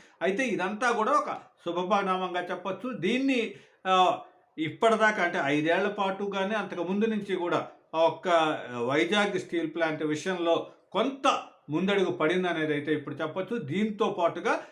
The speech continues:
ఇంకా కొంత అభివృద్ధి పనులు కానీ జరిగినట్లయితే ఇక్కడ కేంద్ర ప్రభుత్వం ఇంకా ఆ, బాసటగా నిలిచి ఇక్కడ సెయిల్లో దాన్ని విలీనం చేసినట్టయితే ఇంకా కూడా మేలు జరుగుతుంది. అయితే ఇప్పటిదాకా కూడా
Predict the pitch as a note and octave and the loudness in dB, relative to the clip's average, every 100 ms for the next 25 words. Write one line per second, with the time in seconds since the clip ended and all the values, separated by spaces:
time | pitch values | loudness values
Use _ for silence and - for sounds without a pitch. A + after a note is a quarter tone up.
0 | _ C#3 G3+ A3+ B3+ A3 G3+ G3+ F#3 - | _ -6 -2 2 2 2 -2 2 0 0
1 | - - C#3+ G3 G3 F#3+ F#3 F3 E3 E3 | -6 -2 0 0 2 0 0 0 2 2
2 | E3+ D3+ - _ _ _ B2 A#2+ D3+ F3+ | 2 -2 -6 _ _ _ -10 0 2 2
3 | F#3 E3+ D3+ D3 D4 G4+ - - D3 - | 0 -2 -4 -4 -2 -4 -6 -12 -10 -2
4 | G#3 G3 C3 F3 G3+ G3 F3+ F3 G3+ E3 | 2 2 2 -2 -2 -4 -6 -6 -6 -4
5 | F#3 - B3 B3 - - _ - F3+ E3 | -4 -4 2 2 2 -6 _ -2 2 2
6 | D3 E3 G#3 G#3 F#3+ F3+ E3 D#3 A3+ D4 | 4 2 2 0 0 0 0 -4 -4 -6
7 | - _ - D#3 - G#3+ - G3 A#3 A#3+ | -8 _ -14 -12 -10 -8 0 4 4 4
8 | B3+ B3+ A3 G#3+ G3+ F3+ G3 B3 B3+ A3 | 4 6 6 4 4 2 2 2 0 -2
9 | G#3 G3 F#3+ F3+ E3+ G3+ D#3 D3+ A#3 A3 | -2 -4 -8 -6 -6 -4 -4 0 2 4
10 | G#3+ F#3+ F#3 F3+ F3+ F3 E3+ G3+ D4+ - | 2 2 0 -2 -2 -4 -6 -8 -8 -10
11 | _ C#3+ F3+ F3+ B3 - - G3+ F#3+ G3+ | _ -2 -2 0 -2 -4 -4 -4 0 0
12 | G#3 F#3+ E3+ F#3+ D4 | 2 -2 -2 -2 -4